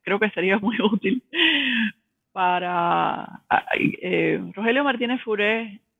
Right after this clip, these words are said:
eh, en la, en una, en la entrevista que le hice, dice algo que a mí nunca se me va a olvidar y que lo tengo como, como guía en mi vida. Dice, "No pode-", y es una cosa que ve-, él rescata de un proverbio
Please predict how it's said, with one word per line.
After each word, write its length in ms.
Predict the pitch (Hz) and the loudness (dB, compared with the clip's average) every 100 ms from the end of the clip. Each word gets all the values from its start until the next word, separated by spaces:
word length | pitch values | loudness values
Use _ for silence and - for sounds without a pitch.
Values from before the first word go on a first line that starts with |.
| - | -8
eh, 320 | 185 170 - | 0 2 2
en 120 | 185 180 | 0 0
la, 140 | 175 | 0
en 140 | 180 180 | -2 0
una, 260 | 226 208 | 2 2
en 140 | - 185 | 0 -2
la 60 | |
entrevista 360 | 180 170 185 247 | 0 2 2 0
que 80 | 214 | 0
le 140 | 208 | 0
hice, 260 | 240 - 175 | 0 -4 -2
dice 240 | 190 208 | -2 2
algo 220 | 214 208 180 | 0 0 2
que 140 | 165 | 2
a 40 | |
mí 140 | 165 208 | 2 0
nunca 260 | 208 214 214 | 0 0 0
se 80 | |
me 80 | 190 | 0
va 60 | 180 | 0
a 40 | |
olvidar 260 | 180 196 208 | 2 2 2
y 60 | |
que 80 | 185 | 0
lo 100 | 160 | 0
tengo 240 | 165 196 190 | 0 0 0
como, 400 | 170 160 160 - _ _ _ _ _ _ _ - | 2 2 0 -4 _ _ _ _ _ _ _ -8
como 200 | 170 180 | -4 -2
guía 380 | 202 190 165 170 | 2 2 0 -4
en 120 | 170 170 | -4 -2
mi 120 | 160 | 2
vida. 420 | 160 160 160 160 | 2 0 -2 -6
Dice, 200 | - - | -12 -4
"No 160 | 180 208 | -2 0
pode-", 220 | 208 196 - | 0 0 2
y 100 | 214 | 2
es 80 | |
una 220 | 233 254 240 | 2 0 0
cosa 180 | 254 | -2
que 80 | 233 | 0
ve-, 180 | 208 202 | 0 0
él 180 | 202 214 | -2 0
rescata 400 | 220 - 226 214 | -2 -2 -2 0
de 60 | 196 | 0
un 100 | 202 | 0
proverbio 720 | 196 185 190 185 175 170 | 0 0 2 0 0 -2